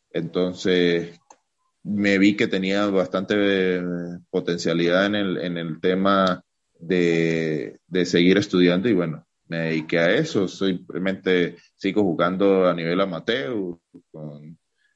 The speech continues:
con el equipo de, de mi, de mi barrio y eso,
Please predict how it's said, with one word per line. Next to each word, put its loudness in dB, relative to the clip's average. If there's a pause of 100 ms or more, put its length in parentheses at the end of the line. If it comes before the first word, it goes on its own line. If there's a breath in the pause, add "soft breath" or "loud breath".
(140)
con -6
el 2
equipo 4
de, 0 (340)
de -2
mi, -2
de -2
mi -2
barrio 0
y 0
eso, -4